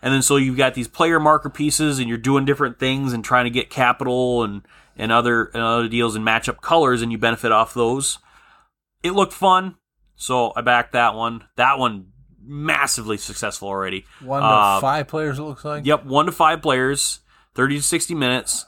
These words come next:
Speaker 1: All they needed was thirty-eight thousand two hundred thirty was the goal. They are, are at, already at two hundred eighty-five thousand five hundred fifty-six dollars.
Speaker 2: Yeah, this one's been getting a lot of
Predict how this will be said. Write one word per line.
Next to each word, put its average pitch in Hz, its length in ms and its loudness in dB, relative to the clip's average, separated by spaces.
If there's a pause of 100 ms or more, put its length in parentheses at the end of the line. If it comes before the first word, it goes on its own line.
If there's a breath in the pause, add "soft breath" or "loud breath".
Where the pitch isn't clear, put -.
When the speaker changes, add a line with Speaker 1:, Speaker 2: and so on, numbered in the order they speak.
(220 soft breath)
Speaker 1:
All 123 200 2
they 139 100 2
needed 139 280 0
was 120 260 -2
thirty-eight 139 520 0
thousand 127 460 0
two 127 140 -4
hundred 117 260 -6
thirty 165 420 0
was 143 180 -4
the 151 60 -6
goal. 165 440 0 (360)
They 127 160 0
are, 139 180 6
are 139 360 4
at, 143 300 2
already 147 680 0
at 131 500 0 (100)
two 196 240 -2
hundred 170 300 0 (100)
eighty-five 147 680 0
thousand 123 420 0
five 120 280 0
hundred 120 220 -6
fifty-six 104 500 -12
dollars. 101 220 -4
Speaker 2:
Yeah, - 40 -6
this 190 200 -4
one's 254 160 0
been 196 140 -2
getting 160 200 -4
a 151 80 0
lot 143 300 2
of 139 160 -2